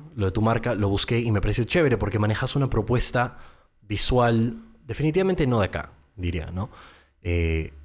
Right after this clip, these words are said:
está, asumo que inspirada de, bueno, de afuera, ¿no? Definitivamente. Y me parece súper interesante. Entonces, eso, bueno, lo hice por eso, te invité también por eso,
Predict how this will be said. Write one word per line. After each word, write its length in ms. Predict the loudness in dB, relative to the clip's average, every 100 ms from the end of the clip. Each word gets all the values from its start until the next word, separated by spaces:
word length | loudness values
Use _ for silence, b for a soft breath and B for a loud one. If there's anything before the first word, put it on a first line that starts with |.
| -12
está, 520 | -4 0 2 0 -2 -14 _ _ -6
asumo 340 | -2 0 0
que 240 | 0 -2
inspirada 640 | 0 -2 -2 0 2 4 2
de, 500 | 2 2 2 0 -6 -16 -20 _ _ _ -4
bueno, 160 | 0
de 60 | 0
afuera, 280 | 0 -2 0
¿no? 160 | -2 -4 -16 -16
Definitivamente. 600 | -6 -2 0 2 0 0
Y 140 | 0
me 260 | 0 0 0
parece 240 | 0 -2
súper 200 | -2 0
interesante. 380 | 0 0 0 0
Entonces, 440 | -2 -2 -4 -6 -10 b b b -20 _ _ _ -20 -4
eso, 420 | -2 0 -2 -4 -8
bueno, 180 | -2 0
lo 120 | 0
hice 180 | 2 2
por 140 | 2
eso, 300 | 2 2 -4 -6 -14
te 80 | -6
invité 220 | -4 -4 -2
también 220 | -2 0
por 140 | 0
eso, 280 | 0 -2 -6